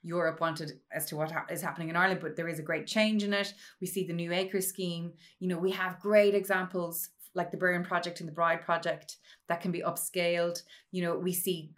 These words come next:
really good work that's happening in farmers' peer-to-peer learning with discussion groups, and we need to be supporting elements like that. Um, I think there's great examples of work that are going on, and I think the recommendations made by Assembly members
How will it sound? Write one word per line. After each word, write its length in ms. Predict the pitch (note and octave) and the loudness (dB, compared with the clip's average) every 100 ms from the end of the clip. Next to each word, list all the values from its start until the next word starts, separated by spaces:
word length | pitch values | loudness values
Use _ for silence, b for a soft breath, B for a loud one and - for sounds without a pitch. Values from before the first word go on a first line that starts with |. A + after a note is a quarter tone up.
| _ | _
really 420 | F#3 F#3 A3 A3+ G#3 | -8 -4 -2 -2 2
good 160 | G3 | 2
work 160 | F3+ F3 | 2 -2
that's 160 | F3 | -4
happening 340 | F3 E3 F3 E3 | -6 -6 -6 -6
in 100 | D#3 | -2
farmers' 340 | E3+ D#3+ D#3 | 0 0 -4
peer-to-peer 500 | - E3+ D#3 E3+ E3 | -8 -8 -8 -6 -6
learning 280 | D#3+ D#3+ D#3+ | -4 -6 -6
with 100 | D3+ | -8
discussion 440 | D#3 - F3+ F3+ | -8 -4 -4 -2
groups, 300 | E3+ D#3 D#3 | -6 -8 -8
and 60 | F3 | -6
we 80 | E3+ | -6
need 160 | E3 | -6
to 100 | D#3 | -10
be 80 | E3+ | -12
supporting 540 | D#3 D#3+ F3 E3+ E3 D#3 | -12 -10 -8 -6 -6 -4
elements 340 | D#3+ D#3 - | -6 -6 -8
like 180 | D3+ D3+ | -10 2
that. 220 | G3 F#3+ - - B B B F3 | 4 4 0 -12 B B B 0
Um, 300 | D#3+ D#3+ - - | 2 0 -2 -2
I 80 | |
think 220 | G#3 G3+ F#3+ | 0 0 2
there's 160 | F#3 | 2
great 580 | - F3+ G3 F#3+ F3+ - b b b b _ _ _ - | 0 4 6 6 0 -8 b b b b _ _ _ -10
examples 580 | F3+ G3+ G3 G#3 G#3 F3+ | 0 6 6 6 2 -2
of 80 | |
work 180 | E3 E3+ | -4 -4
that 100 | E3+ | -6
are 40 | E3 | -2
going 240 | D#3+ D#3+ | -2 0
on, 320 | D#3+ E3 D#3+ | 0 0 0
and 220 | E3+ E3 - | -2 -2 -2
I 100 | D#3 | -4
think 340 | D#3 F3 E3 | -2 -6 -4
the 80 | F3 | 0
recommendations 880 | E3+ E3 F3 E3+ E3 D#3+ E3 D#3 D3+ | 0 0 -2 -4 -6 -6 -6 -8 -6
made 380 | E3+ E3 E3+ E3 | -2 -2 -2 -2
by 260 | E3 D#3 - | -2 -2 -4
Assembly 400 | D#3+ F3+ E3 D#3 | -2 0 0 0
members 480 | D#3 E3 E3 D3+ D3 | -2 -2 -2 -4 -4